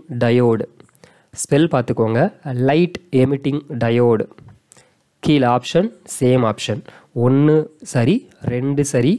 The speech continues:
இரண்டும் சரி, இரண்டும் தவறு, விடை தெரியவில்லை. சரியான விடை கூற்று அனைத்தும் சரி அப்படிங்கிறது தான் சரியான விடை. Then கூற்று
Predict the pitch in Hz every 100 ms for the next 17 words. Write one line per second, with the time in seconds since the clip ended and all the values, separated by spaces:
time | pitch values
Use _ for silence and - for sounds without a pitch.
0 | - - _ 131 131 151 160 165 160 139
1 | 151 269 - _ _ 131 123 131 127 127
2 | - 135 131 151 185 - _ _ 131 131
3 | 139 196 151 127 120 107 104 - - -
4 | - _ _ _ _ _ _ _ _ _
5 | _ _ _ _ _ _ _ _ _ _
6 | _ - - - 127 147 143 139 123 202
7 | - - - - - _ _ _ _ _
8 | _ - - _ _ - - _ - 175
9 | 139 147 120 156 190 190 175 - 131 131
10 | 113 117 113 110 110 123 233 - _ _
11 | - - 120 113 110 107 104 110 - -
12 | - - _ _ _ _ _ _ _ _
13 | _ _ 135 131 147 214 - _ _ _
14 | _ _ _ _ _ - 160 139